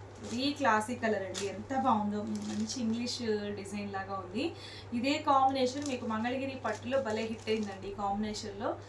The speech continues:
చాలా బాగుంది. ఇక్కడ వచ్చేసి చాక్లెట్ కలర్ వస్తుంది, ఇది వచ్చేసి ఆనంద బ్లూ, whatever అలా ఉంది కొంచెం, చాలా క్లాసీగా ఉంది, చాలా డీసెంట్ క్లాసీ కలర్ అనమాట. నచ్చితే మాత్రం మిస్ చేసుకోవద్దు, ఎక్సలెంట్ ఉంది ఈ శారీ కూడా.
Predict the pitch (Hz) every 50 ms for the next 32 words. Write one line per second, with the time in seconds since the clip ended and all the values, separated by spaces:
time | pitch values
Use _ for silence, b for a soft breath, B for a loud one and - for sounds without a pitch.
0 | B B B B - - 240 208 208 226 254 262 233 226 220 214 214 208 214 214
1 | 226 220 220 247 254 262 285 - - 240 214 220 220 247 233 - - 240 233 220
2 | 214 214 214 214 - 214 226 254 285 277 240 226 214 - 233 233 - 285 247 220
3 | 220 214 220 220 220 214 196 196 208 226 254 302 330 285 233 214 208 208 220 226
4 | 226 254 247 214 202 196 190 190 190 196 196 202 214 214 208 202 - - 247 294
5 | 339 B B B B B B B B - 240 208 214 233 247 262 262 254 226 214
6 | 214 214 226 220 208 208 202 202 202 208 254 320 339 - 339 - - 247 233 226
7 | 233 240 247 233 220 226 233 247 247 - 285 254 254 254 240 - 240 220 220 262
8 | 269 - - 254 220 214 214 214 - 262 226 - 202 196 190 190 185 185 185 175
9 | 175 170 240 311 370 381 B B B B B B B 226 226 220 - - 285 285
10 | 269 247 233 294 302 277 240 220 214 - 240 240 226 - - 214 208 196 190 190
11 | 190 - - 220 214 - - 254 240 240 240 220 226 214 208 202 208 - 214 202
12 | 202 208 - 214 220 233 254 - -